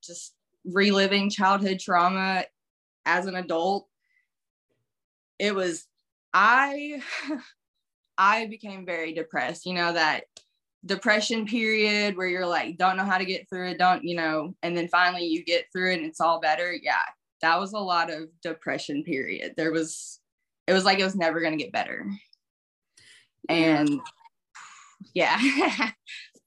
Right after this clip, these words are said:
Speaker 2: Well, and through breakups too, you go through all the normal, like, feeling like you don't have self-worth and, and why aren't you being understood and how come you put all this effort in and you're not being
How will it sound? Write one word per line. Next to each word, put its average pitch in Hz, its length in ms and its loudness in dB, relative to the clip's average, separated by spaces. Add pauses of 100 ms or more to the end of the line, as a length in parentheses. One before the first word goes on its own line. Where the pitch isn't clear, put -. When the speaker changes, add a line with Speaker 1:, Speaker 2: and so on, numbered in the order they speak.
(520)
Speaker 2:
Well, 302 140 8
and 330 240 8
through 339 140 2
breakups 240 580 -2
too, 262 420 -4
you 202 240 -8
go 214 280 4
through 240 280 -2
all 196 200 6
the 208 180 -4
normal, 190 500 -2
like, 170 300 0 (500)
feeling 160 200 -6
like 156 200 -8
you 185 120 -6
don't 170 240 0
have 196 160 2
self-worth 214 840 0
and, 160 380 -4 (380)
and 170 480 -2 (100)
why 175 500 4
aren't 196 140 4
you 208 160 -8
being 220 260 0
understood 226 720 0
and 180 160 -6
how 165 140 -2
come 208 160 -16
you 202 120 -12
put 214 120 -4
all 190 120 4
this 226 200 -6
effort 269 340 0
in 185 180 -6
and 180 120 -8
you're 175 100 -4
not 156 220 -2
being 208 180 -6